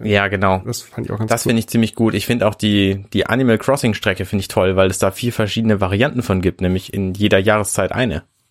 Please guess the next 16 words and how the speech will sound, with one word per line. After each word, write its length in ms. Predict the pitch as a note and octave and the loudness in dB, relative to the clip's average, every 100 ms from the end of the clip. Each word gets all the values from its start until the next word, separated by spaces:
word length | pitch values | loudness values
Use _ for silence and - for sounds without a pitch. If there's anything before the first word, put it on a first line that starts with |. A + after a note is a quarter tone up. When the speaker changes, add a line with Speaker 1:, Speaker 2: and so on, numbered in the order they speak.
| _ _ _ _ - | _ _ _ _ -10
Speaker 1:
Das 180 | - G2 | -8 -6
ist 140 | - | -2
halt 120 | F#2 | 0
auch 120 | G#2 | 0
eine, 100 | G2+ | 0
eine 240 | F#2+ F2+ F#2 | -2 0 0
Neuerung, 560 | F#2 G#2+ G2 E2 E2+ | 4 4 4 2 0
weil 200 | E2 E2+ - - - | 2 0 -2 -6 0
Animal 320 | G2 G2+ G2 | 4 4 4
Crossing 360 | - G#2 G#2 | 2 0 0
eben 160 | C#2+ F2+ | 0 2
davon 240 | E2+ - - | 2 0 -6
sp-, 160 | - B2 _ | -8 -20 _
da, 180 | F#2 F2+ - _ | -2 -2 -8 _
da, 460 | - F#2+ F#2+ F#2 - | 0 4 4 2 0
ähm, 460 | F#2 E2+ E2+ E2+ | -4 -4 -6 -10